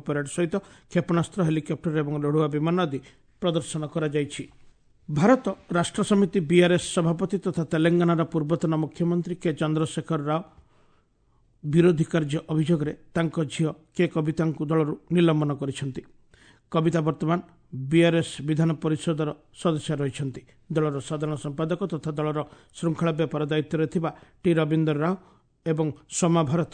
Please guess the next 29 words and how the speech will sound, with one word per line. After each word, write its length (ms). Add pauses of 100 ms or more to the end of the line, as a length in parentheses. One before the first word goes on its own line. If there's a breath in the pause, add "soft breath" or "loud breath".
କୁମାର 240 (460 soft breath)
ହାଇଦ୍ରାବାଦଠାରେ 640 (160)
ଏ 80
ଆଦେଶନାମା 480
ଘୋଷଣା 320
କରିଛନ୍ତି। 400 (160)
ଗତ 240
କେତେ 240
ଦିନ 160
ଧରି 200 (280 loud breath)
କବିତାଙ୍କ 480
ବିରୁଦ୍ଧରେ 400
ଦଳ 240
ବିରୋଧୀ 320
କାର୍ଯ୍ୟ 320
ତଥା 240
କେତେକ 280 (440 loud breath)
ଗୁରୁତର 480
ଅଭିଯୋଗ 400
ହୋଇ 160
ଆସୁଥିଲା, 320
ଯାହା 240 (400 soft breath)
ଦଳର 320
ଭାବମୂର୍ତ୍ତିକୁ 640 (580)
କ୍ଷୁଣ୍ଣ 300
କରିଥିଲା। 360 (400 soft breath)
କେରଳରେ 360
ଦେଖାଦେଇଥିବା 600 (360 soft breath)
ବିରଳ 340